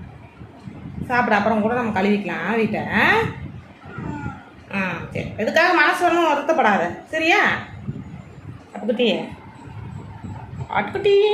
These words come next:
ஆட்டுக்குட்டி, ஆட்டுக்குட்டி, ஆட்டுக்குட்டி, ஆட்டுக்குட்டி. ஏன்னா ஆட்டுக்குட்டின்னு ஏன் சொல்கிறேன்னா, இலதலையெல்லாம் சாப்பிடுவீல, அதனால. ஏ சாமி, ஐயா, அம்மா வாங்க போயிருக்குது உனக்கு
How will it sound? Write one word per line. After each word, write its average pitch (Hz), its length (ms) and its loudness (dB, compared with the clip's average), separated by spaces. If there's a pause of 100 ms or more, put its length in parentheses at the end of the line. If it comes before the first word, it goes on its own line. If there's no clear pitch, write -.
(720)
ஆட்டுக்குட்டி, - 520 2 (460)
ஆட்டுக்குட்டி, 415 400 2 (380)
ஆட்டுக்குட்டி, 359 440 0 (340)
ஆட்டுக்குட்டி. 311 360 0 (140)
ஏன்னா 330 260 4 (480)
ஆட்டுக்குட்டின்னு 294 540 0
ஏன் 277 140 0
சொல்கிறேன்னா, 262 280 0
இலதலையெல்லாம் 277 480 2
சாப்பிடுவீல, 240 400 2
அதனால. 196 260 0 (1000)
ஏ 247 80 2
சாமி, 285 260 2 (2000)
ஐயா, 233 220 4 (1400)
அம்மா 269 200 0
வாங்க 339 240 6
போயிருக்குது 320 400 4
உனக்கு 214 260 2